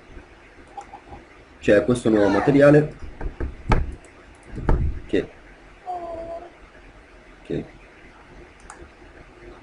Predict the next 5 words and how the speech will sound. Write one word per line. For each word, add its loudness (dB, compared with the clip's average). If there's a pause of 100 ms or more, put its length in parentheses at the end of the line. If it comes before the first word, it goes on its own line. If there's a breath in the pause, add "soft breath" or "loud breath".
(1900)
che -8
sarebbe 2
la 8
Glistering 2
Melon 2